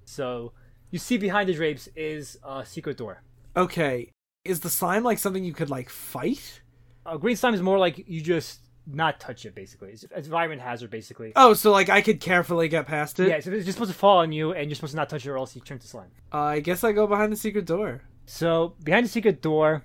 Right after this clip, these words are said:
Speaker 1: now it's an actual intersection, not like the one I fucked up before.
Speaker 2: <laughs>
Speaker 1: Actual, actual intersection where you could go to the north or west.
Speaker 2: D-, and I can't see anything either direction?
Speaker 1: Uh, you can see there's a, there's a hallway both ways.
Speaker 2: I'm gonna carefully go west.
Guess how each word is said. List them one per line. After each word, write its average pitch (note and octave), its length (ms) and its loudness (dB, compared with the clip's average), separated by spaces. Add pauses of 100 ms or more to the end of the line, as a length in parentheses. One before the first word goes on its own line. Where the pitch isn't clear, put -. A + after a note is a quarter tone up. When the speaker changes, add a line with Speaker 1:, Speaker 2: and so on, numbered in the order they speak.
Speaker 1:
now G3 220 6
it's F#3+ 160 -2
an F#3+ 40 -8
actual F#3+ 300 4
intersection, D3 680 -4
not C#3+ 120 -4
like C#3+ 120 0
the D3 40 -8
one C#3 100 -10
I C3 40 -8
fucked C#3+ 180 -10
up B2 60 -10
before. A#2+ 380 -6 (240)
Speaker 2:
<laughs> - 240 -20
Speaker 1:
Actual, D3+ 520 4
actual F#3+ 260 2
intersection G3 540 0
where D#3 380 2 (540)
you E3 140 -2
could F3 60 4
go F#3 240 8
to F3 720 0 (140)
the D#3 280 -4
north G3+ 540 2 (200)
or D#3+ 540 0
west. B2+ 600 -8
Speaker 2:
D-, - 260 -6
and G#3+ 120 4
I F#3+ 60 6
can't F#3 280 2
see G3 200 2
anything F3+ 440 0
either E3+ 220 4
direction? E3 640 -2
Speaker 1:
Uh, D3+ 80 -2
you E3+ 80 -2
can G#3 120 -4
see C4+ 120 -4
there's A#3 160 2
a, F#3+ 40 -6 (220)
there's D#3 180 -6
a D#3 40 -6
hallway C3+ 380 -4
both A#2+ 260 -10
ways. G#2 320 -14 (580)
Speaker 2:
I'm G3 120 -4
gonna A#3+ 240 2
carefully F3 680 2
go C#3+ 260 0
west. B2 720 -10